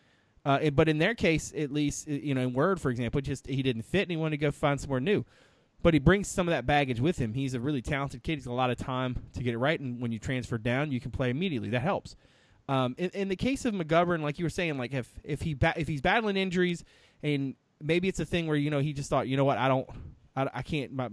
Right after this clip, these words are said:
I can't push my body there." Um, I, I, it, mo-, most of the folks I talked to expected him to be in the mix for, for being a starter. Um, so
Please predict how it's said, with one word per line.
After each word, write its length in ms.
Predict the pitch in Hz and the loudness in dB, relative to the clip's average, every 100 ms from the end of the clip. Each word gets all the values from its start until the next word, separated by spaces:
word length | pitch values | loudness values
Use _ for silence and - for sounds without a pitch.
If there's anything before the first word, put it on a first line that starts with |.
| 123 | -8
I 80 | 120 | -10
can't 180 | 127 131 | -6 0
push 180 | 139 - | 0 0
my 80 | 117 | -2
body 280 | 127 127 | 0 0
there." 320 | 123 123 120 113 _ _ _ _ - | 0 0 0 -6 _ _ _ _ -4
Um, 360 | 117 110 107 - _ | -2 -2 -6 -12 _
I, 100 | 143 - | -10 -6
I, 100 | 135 | -4
it, 220 | 151 139 | -4 -4
mo-, 240 | 156 214 | 0 0
most 240 | - 165 220 | 2 0 2
of 80 | 143 | 0
the 80 | |
folks 140 | 139 147 | 0 0
I 80 | 123 | 0
talked 240 | 135 120 | 0 0
to 80 | 120 | -4
expected 480 | 107 - 131 127 117 | -6 -2 -2 -2 -4
him 120 | 123 | -4
to 80 | 117 | -4
be 140 | 117 | -4
in 80 | 117 | -2
the 60 | 110 | -2
mix 220 | 113 - | -4 -4
for, 260 | 110 101 - | -8 -8 -8
for 140 | 113 | -10
being 240 | 104 117 | -6 -6
a 40 | 98 | -6
starter. 500 | - 143 139 92 - _ _ _ _ - | -2 0 0 -4 -14 _ _ _ _ -4
Um, 440 | 123 113 107 101 - _ _ _ _ _ _ _ - - - 160 | 0 0 -2 -6 -10 _ _ _ _ _ _ _ -20 -20 -18 -12
so 300 | - 143 | 2 2